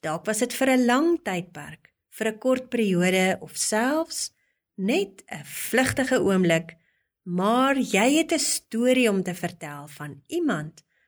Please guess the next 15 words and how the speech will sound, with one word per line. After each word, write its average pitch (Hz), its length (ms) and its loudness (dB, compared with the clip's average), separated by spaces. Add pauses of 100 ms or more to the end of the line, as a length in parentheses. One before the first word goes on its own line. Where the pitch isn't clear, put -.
(100)
wat 196 180 -8
'n 202 40 -4
verskil 196 680 0
in 170 180 -8
jou 165 360 -2
lewe 165 460 0
gemaak 165 600 0
het. - 320 -14 (460)
Dit - 200 -14
kan 349 140 0
natuurlik 233 680 2
ook 208 300 0
in 254 200 4
meervoud 254 580 4
wees, 165 460 -4